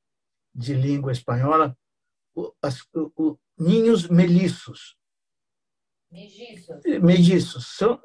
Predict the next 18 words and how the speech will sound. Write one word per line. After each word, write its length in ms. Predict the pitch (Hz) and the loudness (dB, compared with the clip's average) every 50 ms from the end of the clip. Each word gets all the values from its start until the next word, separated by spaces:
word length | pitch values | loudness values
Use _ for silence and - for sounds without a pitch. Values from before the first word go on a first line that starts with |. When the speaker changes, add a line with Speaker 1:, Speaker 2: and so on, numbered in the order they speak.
| - | -10
Speaker 1:
as, 220 | - 185 175 175 - _ | -10 -8 -8 -10 -12 _
os 160 | 180 170 175 | -8 -6 -4
go-, 160 | 175 165 160 - | -4 -4 -6 -6
as 140 | - - - | -10 -8 -4
crianças 400 | 214 214 240 233 226 233 202 175 | -2 -2 -2 0 -2 -2 -2 0
gordinhas, 720 | 233 233 226 175 170 180 180 175 151 - - - _ _ _ _ _ _ _ _ _ _ _ _ _ _ _ _ _ _ _ _ _ _ _ _ _ _ _ _ _ _ _ _ _ | 0 0 0 -2 -4 -8 -8 -8 -8 -10 -12 -18 _ _ _ _ _ _ _ _ _ _ _ _ _ _ _ _ _ _ _ _ _ _ _ _ _ _ _ _ _ _ _ _ _
que 120 | - 220 196 | -16 -16 -10
parece 600 | 170 220 190 180 185 202 233 233 - - 233 220 | -6 -4 -2 0 0 0 0 -2 -6 -10 -16 -14
que 220 | - 220 208 - _ | -12 -14 -14 -14 _
são 260 | - - 185 185 175 | -8 -6 -6 -6 -4
saudáveis 760 | 175 - - 185 180 147 139 165 180 196 208 196 196 175 175 | -4 0 0 0 0 2 2 2 2 2 0 -2 -6 -6 -4
e 60 | 170 | -6
bem 240 | 147 135 156 165 175 | -4 -2 -2 0 0
alimentados 760 | 170 165 156 156 147 139 127 165 170 190 190 208 185 175 - _ _ | -2 -2 -4 -8 -10 -8 -6 -4 -4 -4 -4 -6 -14 -16 -18 _ _
e 140 | 202 214 | -10 -6
não 400 | 220 196 185 196 220 240 247 262 | -6 -6 -6 -4 -2 -2 -4 -4
o 40 | 262 | -4
são. 480 | - - - - 214 202 196 202 208 | -14 -6 -2 0 0 0 0 -4 -10